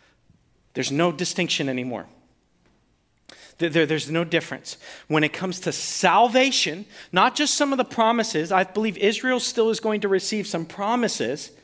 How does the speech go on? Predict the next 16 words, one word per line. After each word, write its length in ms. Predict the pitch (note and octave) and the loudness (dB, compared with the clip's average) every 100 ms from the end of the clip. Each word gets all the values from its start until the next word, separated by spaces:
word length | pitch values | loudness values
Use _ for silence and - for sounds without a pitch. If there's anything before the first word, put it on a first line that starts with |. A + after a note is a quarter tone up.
| - - - | -20 -8 0
that 200 | E3+ E3+ | 0 4
God 220 | F3+ G3+ | 4 4
has 180 | G#3 F#3+ | 0 -2
made 300 | G3+ F#3+ - | -2 -2 -2
to 320 | A3+ B3 B3 | 0 2 0
the 180 | - F#3 | 0 0
nation 600 | F3+ F#3 A3 B3+ - A#3+ | 0 2 2 2 0 0
of 100 | G#3 | 2
Israel. 400 | A3 F3 C3+ - - - - | 2 2 -4 -4 -16 -20 -6
But 80 | E3+ | 2
when 100 | F#3+ | 4
we 80 | C4 | 4
talk 200 | C#4 A3+ | 4 4
about 220 | A3 D#3+ | 2 4
God's 240 | F3+ E3 | 2 2
people 520 | - B3+ B3+ C#4 C#4 | 2 0 2 0 0